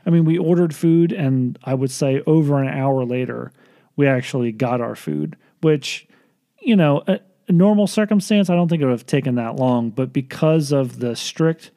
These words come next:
guidelines on human interaction, it just added another element that kind of made us think, like, "Okay, you know what? Maybe we don't need to do this going forward. We're, we're better off just cooking at home because,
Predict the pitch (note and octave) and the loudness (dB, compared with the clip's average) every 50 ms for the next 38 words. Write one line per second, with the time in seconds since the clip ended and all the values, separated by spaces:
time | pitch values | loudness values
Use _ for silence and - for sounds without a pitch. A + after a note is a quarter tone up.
0 | _ _ _ _ _ _ _ _ - D3 C#3+ C#3+ D3 C#3+ D3 D3 C#3+ C#3+ C#3+ D3 | _ _ _ _ _ _ _ _ 0 2 2 2 2 2 2 2 2 2 2 2
1 | C#3+ - F#3+ C#3+ B2+ B2+ B2+ B2 A#2+ A#2 A#2+ - - G#3+ - - - D#3+ E3 E3 | 0 -2 -2 -2 -2 -2 -2 -2 -2 -4 -4 -6 -6 -8 -4 0 2 2 4 4
2 | E3 E3+ E3+ E3 D3 D3+ C#3+ C#3+ C#3 C3+ C3+ C3 - - B2+ A#2 A2 A2 G#2+ A2+ | 2 0 0 0 0 0 0 0 0 0 -2 -4 -4 -6 -6 -6 -6 -8 -10 -12
3 | - _ _ - D3 B2 - - C#3+ C3+ B2+ - - - _ _ _ _ _ _ | -16 _ _ -2 -2 -2 -2 -2 -2 -2 -2 -4 -8 -14 _ _ _ _ _ _
4 | F3 D3 C#3 C#3 C#3 C3+ C3+ C3+ C3+ C3 C3 C3+ B2+ B2+ B2+ - C3 B2+ B2+ B2+ | -4 -2 0 0 0 -2 -2 -2 -4 -4 -2 -2 -2 -2 -4 -2 -4 -4 -4 -4
5 | B2 A#2+ A#2+ C3+ - _ _ _ _ _ _ - C#3+ - - G#3 G#3 G3 F#3 D#3+ | -4 -6 -6 -8 -12 _ _ _ _ _ _ -4 -4 0 2 2 4 4 4 4
6 | D#3+ E3+ E3 D3+ D3 C#3 - - - D#3+ D3 C#3 A#2 - B2+ A#2 A#2+ A#2 - - | 4 2 4 2 2 0 -2 -2 -2 0 0 0 0 -2 -4 -4 -4 -4 -4 -2
7 | - D#3+ - - C3+ A#2+ A#2 - - E3+ D#3+ D#3+ D#3 D#3 F#3 - - _ _ _ | -2 -2 -2 -2 -4 -4 -4 -2 -2 0 2 2 2 0 -2 -4 -12 _ _ _
8 | _ _ _ _ _ _ _ _ B3+ A#3 A#3+ B3+ A3 F#3 F#3+ F#3 E3+ E3 D3+ C#3+ | _ _ _ _ _ _ _ _ -10 -10 -4 0 2 4 4 4 4 2 2 2
9 | C#3+ C3 C3+ C3 C3+ B2+ B2 A2 A2 A2 A#2 A#2 A2 - - - - - D3 C#3+ | 2 2 2 0 0 -2 -4 -4 -6 -6 -6 -6 -6 -8 -10 -14 -12 -8 -6 -6
10 | D3 C3+ - E3 E3 - - D#3+ - - E3+ E3 E3 - - D#3+ D3+ F3+ F#3 F3 | -6 -6 -6 -6 -6 -6 -6 -6 -2 0 2 2 2 0 -2 0 2 2 2 4
11 | D#3+ D3+ C#3 - - - A#2+ - - - D3 C3 B2+ C3+ B2+ B2 A2 - B2 A#2+ | 2 2 0 -2 -4 -8 -10 -10 -6 -4 -4 -4 -4 -6 -6 -6 -4 -2 -2 -2
12 | A#2+ A2+ G#2 - B2 - - C#3 C3 A#2+ A#2+ A#2+ A2+ A2 - - | -2 -4 -4 -4 -6 -4 -2 -2 0 0 0 -2 -2 -4 -8 -14